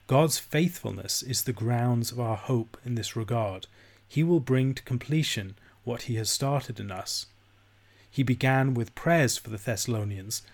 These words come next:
and now he asks the Thessalonians to pray for him and his missionary companions. They are also instructed to greet each other with a holy kiss, as a sign of close familial affection, and to have the letter read aloud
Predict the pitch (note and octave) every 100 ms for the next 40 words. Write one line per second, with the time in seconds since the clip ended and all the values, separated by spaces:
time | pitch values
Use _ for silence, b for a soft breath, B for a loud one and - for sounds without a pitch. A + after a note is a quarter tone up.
0 | B - A#2+ C3+ F3 D3+ D3+ B2 A#2 -
1 | - C#3 A#2 - A#2+ A#2 A2 G#2+ A#2+ -
2 | A#2+ A2 A2+ G2 A#2+ G2 F#2+ B B B
3 | A#2 A2+ G#2+ A#2 B2 B2+ A2+ A2 A#2 G#2+
4 | A#2+ G#2+ F#2+ F#2+ - b b b b b
5 | - A#2+ A#2 C#3+ D#3 C3+ A2 G#2+ - B2
6 | - A2+ - A2 A2+ C#3 D#3+ D3 C#3 C3
7 | B2+ A2+ A2+ A2 F#2+ - C3+ B2+ - A2+
8 | F#2 - - b b b b B2 A#2 A2+
9 | - C#3 C#3 C3 A2+ - - C#3+ D3 -
10 | - A#2 A#2 C#3+ C#3+ C#3 C3 B2 A#2+ -
11 | - F#2+ G2 b b b b b A2 A#2+
12 | G2+ C#3 - A#2 B2+ C#3 - G#2+ B2 B2+
13 | A#2 A#2+ C#3 G2+ F#2 -